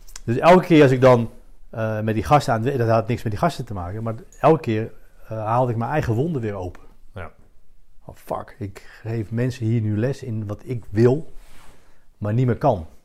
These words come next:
Speaker 1: of niet meer mag.
Speaker 2: Ja.
Speaker 1: Eh, en, en dan denk ik van, ja, maar wil ik dit dan nog wel?
Speaker 2: Hm.
Speaker 1: Dat, dat, die vraag ging, die speelde dan wel in mijn achterhoofd en het voelde, het voel-, voelde li-, lichamelijk ook gewoon niet goed. Ik, ik kreeg niet de kick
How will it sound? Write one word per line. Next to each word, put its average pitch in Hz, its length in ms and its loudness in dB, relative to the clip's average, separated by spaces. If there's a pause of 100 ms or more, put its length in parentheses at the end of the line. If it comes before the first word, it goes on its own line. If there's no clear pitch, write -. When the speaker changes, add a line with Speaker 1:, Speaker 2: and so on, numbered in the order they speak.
(120)
Speaker 1:
of - 140 -16
niet 110 120 -2
meer 104 100 -4
mag. - 440 -2 (240)
Speaker 2:
Ja. 85 160 -14 (1040)
Speaker 1:
Eh, 98 640 -8
en, 98 380 -10
en - 20 -
dan 104 140 -12 (300)
denk 92 120 -10
ik - 20 -16
van, - 120 -10
ja, 92 180 -2
maar 92 160 -6 (260)
wil 110 160 -4
ik 117 140 -2
dit 98 160 -4
dan 90 260 -6 (360)
nog 90 160 -8
wel? 87 320 -10 (560)
Speaker 2:
Hm. - 80 -14 (120)
Speaker 1:
Dat, 95 220 -10
dat, 101 140 -8 (120)
die 101 220 -10
vraag - 520 -10 (380)
ging, 101 160 -12 (160)
die 104 100 -10
speelde 107 320 -8
dan 104 180 -4
wel 107 200 -4
in 104 80 -6
mijn 107 120 -8
achterhoofd 95 360 -8
en 95 180 -10
het - 100 -20
voelde, 101 320 -6 (1700)
het - 120 -20
voel-, - 260 -10
voelde 101 800 2
li-, 113 240 -4
lichamelijk 123 540 4
ook 107 120 0
gewoon 107 280 2
niet 104 160 -2
goed. 113 180 -2
Ik, 113 140 -2
ik 135 140 -4
kreeg 123 220 4
niet 151 160 0
de 131 140 -2
kick - 380 -2